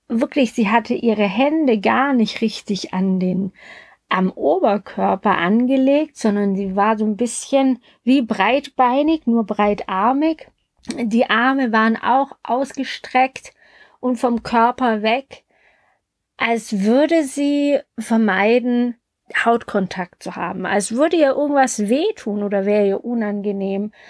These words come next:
Und sie lief dann auf mich zu und ich hab mir schon überlegt, das mache ich bei vielen Leuten, dass ich mir dann schon in den paar Metern, die sie auf mich zulaufen oder wo sie vor der Tür warten müssen,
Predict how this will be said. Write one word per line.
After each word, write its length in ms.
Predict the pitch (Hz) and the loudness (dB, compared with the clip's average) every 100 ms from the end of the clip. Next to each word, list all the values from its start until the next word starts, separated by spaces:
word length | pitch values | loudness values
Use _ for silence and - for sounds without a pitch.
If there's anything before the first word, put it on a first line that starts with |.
| - - _ _ | -20 -20 _ _
Und 260 | 247 254 233 | 0 2 2
sie 360 | 262 262 262 - _ 269 | 2 2 2 0 _ -4
lief 640 | 247 294 359 - - - - | 0 2 0 -2 -14 -6 0
dann 500 | 262 254 254 254 247 - _ 233 | 2 2 0 -2 -8 -18 _ 0
auf 240 | 220 - | 0 0
mich 260 | 208 - - | -4 -4 -10
zu 460 | - 269 320 359 - _ _ _ 247 | -6 -2 0 0 -4 _ _ _ -2
und 40 | |
ich 100 | 226 | 0
hab 180 | 226 - | 0 0
mir 340 | 214 214 214 - | 0 2 0 -2
schon 300 | - 240 220 | -4 -2 0
überlegt, 420 | 208 202 254 269 | 0 2 2 0
das 120 | 220 | -4
mache 160 | 214 202 | -2 -2
ich 120 | 202 | -2
bei 140 | 196 196 | -4 -4
vielen 400 | - 285 269 233 | -2 0 2 2
Leuten, 400 | 226 254 277 226 | 2 2 0 -2
dass 180 | 214 | -4
ich 140 | 226 233 | -6 -6
mir 160 | 240 | -2
dann 180 | 247 240 - - - - | 0 -2 -6 -20 -20 -12
schon 340 | - 262 262 | -4 -2 0
in 280 | - 233 220 _ _ _ 262 | -2 -4 -4 _ _ _ 2
den 260 | 294 302 | 2 0
paar 320 | - - 262 | -4 0 2
Metern, 720 | 247 240 285 - 240 226 233 | 4 2 2 0 -4 -2 -2
die 120 | 208 214 | -2 -2
sie 140 | 226 | -2
auf 160 | 214 - | -2 -6
mich 200 | 190 - | -12 -4
zulaufen 680 | 320 294 233 233 269 294 233 | 0 2 4 2 0 -2 0
oder 280 | 190 175 | 0 0
wo 40 | 190 | -2
sie 300 | 190 - - _ - | -4 -4 -6 _ -20
vor 200 | - 190 | -2 2
der 140 | 190 | 2
Tür 260 | 180 202 180 | 2 0 2
warten 540 | 190 226 269 - 285 | 0 0 -4 -4 -2
müssen, 460 | 277 277 277 294 | 0 0 0 -4